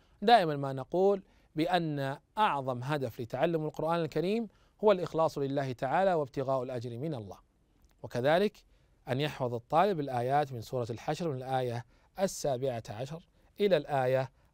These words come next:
الرابعة والعشرين حفظا صحيحا، وكذلك أن نطبق ما في الآيات من أحكام وآداب. إذن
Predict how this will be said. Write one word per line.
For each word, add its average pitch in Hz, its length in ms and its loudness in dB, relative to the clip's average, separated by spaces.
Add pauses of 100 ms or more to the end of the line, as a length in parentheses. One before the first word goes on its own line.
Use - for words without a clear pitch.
(140)
الرابعة 123 1000 0 (240)
والعشرين 120 960 -4
حفظا 113 360 -8
صحيحا، 139 420 -6 (720)
وكذلك 165 720 4 (320)
أن 233 100 4
نطبق 175 480 0
ما 139 240 -2
في 190 100 -4
الآيات 135 500 0
من 123 180 -8
أحكام 117 720 -6 (440)
وآداب. - 400 0 (1120)
إذن 196 280 0